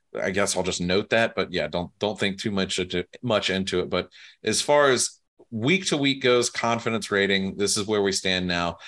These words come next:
Jonathan Taylor, who went number one overall, he has dropped down to ninety, um, or one fifty-seven, I'm sorry. He dropped ninety from last week. That injury has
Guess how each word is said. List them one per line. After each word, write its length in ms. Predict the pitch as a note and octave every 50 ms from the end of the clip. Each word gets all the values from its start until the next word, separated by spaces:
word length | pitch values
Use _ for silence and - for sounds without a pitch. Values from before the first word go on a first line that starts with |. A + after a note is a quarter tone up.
| - - - -
Jonathan 360 | - D3 D3 D3 C#3 C#3+ C3
Taylor, 300 | - C3+ B2+ B2 B2 A#2
who 160 | A#2 A#2+ A2
went 180 | A2 A2 G#2 -
number 240 | G#2+ G#2 G2 G2
one 220 | G#2 A2+ C3 C3+ C#3
overall, 540 | C#3 C3 A#2 C3 C3 C3+ C3 C3+ B2+ - - - _ _
he 140 | - C3+ C3+
has 120 | C3+ C3
dropped 260 | - C3+ A#2+ A#2 A2+
down 160 | B2 A#2 A#2
to 60 | A2 G2+
ninety, 600 | G2+ G2 G2 G#2 A2 A2 A2 A2 A2 G#2+ - _ _ _ _ _ _ _ _ _ _ _
um, 540 | G2 F#2 F2+ E2+ E2 E2 D#2 D2+ C#2 C2 - _ _ _ _ _ _ _ _ -
or 160 | - G#2 G#2
one 200 | G#2+ C3 D3 C#3+
fifty-seven, 580 | - D3+ C3 - A2+ G2 - B2 A2+ G2 F#2 F2+
I'm 120 | F2 F2
sorry. 260 | - F#2 F2 E2+ E2+
He 100 | F2 F#2
dropped 280 | F2+ G2+ G#2+ F#2+ E2+ F#2+
ninety 420 | G2 G2 G2+ G#2+ A#2+ B2 B2 A2+
from 180 | G#2 G#2+ G2+ G2
last 280 | G2 F#2+ F#2+ F#2+ - G2+
week. 140 | F#2+ F#2+
That 220 | - G2 F#2+ - -
injury 420 | A2 A2+ A2 - A2+ G#2+ G#2+ G2+ G2
has 440 | F#2 F#2 F2+ F2+ - - - -